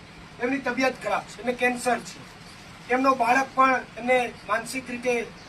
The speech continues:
અસ્વસ્થ છે. એ પરિવાર નાનો છે, માત્ર છ વીઘા જમીન છે, છ વીઘાના ખેડૂત ખાતેદાર છે. નદી કાંઠે એમનું જમીન,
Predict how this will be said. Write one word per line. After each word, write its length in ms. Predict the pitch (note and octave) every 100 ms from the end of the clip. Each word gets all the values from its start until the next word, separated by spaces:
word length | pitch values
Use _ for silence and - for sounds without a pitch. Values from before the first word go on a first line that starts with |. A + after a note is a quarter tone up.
| - -
અસ્વસ્થ 460 | A#3 B3+ C4+ -
છે. 200 | - - D#3 - - - - - - C4
એ 60 |
પરિવાર 460 | B3+ B3+ C4 D4 C#4
નાનો 340 | A#3+ B3+ C4+
છે, 160 | B3+ E3 - - - - - - - F#3 F3+
માત્ર 480 | A#3 C4 - - D4 D4
છ 120 | - C4 C#4
વીઘા 280 | B3+ B3 A#3+
જમીન 300 | A3+ G#3+ G#3+
છે, 220 | F#3 G3
છ 100 | - B3+ B3+
વીઘાના 380 | A#3+ A#3 A#3+
ખેડૂત 360 | A#3 - A3+ A#3 -
ખાતેદાર 460 | G3+ G#3 F3 D3+ -
છે. 100 | - - - - - - - - - - - - - -
નદી 240 | A#3+ D#4
કાંઠે 280 | C#4 C4+ C4
એમનું 240 | C#4 C4
જમીન, 380 | - G#3+ A3+ A#3